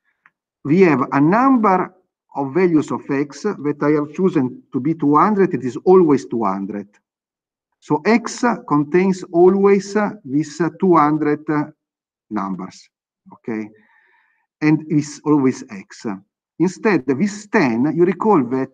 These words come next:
uh, this function is a function of two variables. If you go back, uh, approx F one, this is vectorized version, but is the vectorized version of, of approx F one, and approx F one depends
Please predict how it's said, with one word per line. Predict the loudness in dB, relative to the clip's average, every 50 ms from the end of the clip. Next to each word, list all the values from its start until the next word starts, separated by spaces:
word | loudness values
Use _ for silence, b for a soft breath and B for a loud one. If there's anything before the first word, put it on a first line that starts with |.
| _
uh, | -6 -6 -2
this | -4 -4 -4 -6
function | -4 0 2 2 2 2 0 -4 -6 -8 -6 -6 -6 -6 -6 -10 _ _ _ _ _ _ _ _ _
is | -6 -4 -2
a | -4
function | -2 0 2 2 2 2 2 0 0
of | 0 -2 -4 -4
two | -4 -2
variables. | -2 0 0 0 0 -2 -2 -4 -4 -4 -4 -4 -6 -6 -10 -16 -20 _ _ _
If | -16 -14 -10 -8
you | -6
go | -2 -2 -2
back, | 0 0 -2 -2 -4 -6 -10 -8 -8
uh, | -6 -6 -8 -12 _ _ _ _ _ _ _ _ _
approx | -12 -10 -4 0 2 2 2 0 -2 -4
F | -4 -4 -2
one, | -2 0 2 2 4 4 2 2 2 2 0 -2 -8 _ _ _ _ _ _ _ _ _ _ _ _ _ _
this | -8 -4 -4
is | -2
vectorized | 0 0 -2 -2 -2 -2 0 0 2 2 0 -2 -2
version, | -2 0 0 0 -2 -4 -6 -6 -6 -6
but | -6 -8 -4
is | -4 -4 -4 -2
the | -4 -6 -6 -6 -6 -8 -14 _ -10
vectorized | -10 -8 -6 -4 -4 -2 -2 -2 -4 -2
version | -2 -2 -4 -4 -4 -4 -4
of, | -4 -6 -6 -8
of | -10 -8
approx | -8 -10 -8 -4 -2 -2 -2 -2 -4 -8
F | -10 -8 -6
one, | -2 0 2 2 2 0 -2 -4 -8 _ _ _ -4
and | -2 -2 0
approx | -2 -2 -2 0 0 0 0 0 -2 -4
F | -6 -4 -4
one | -2 0 2 2 2 2 0 -2 -4 -10 _ _ _ _
depends | -6 -6 -6 -4 _ -2 -2 0 0 -2 -2 -4 -6 -4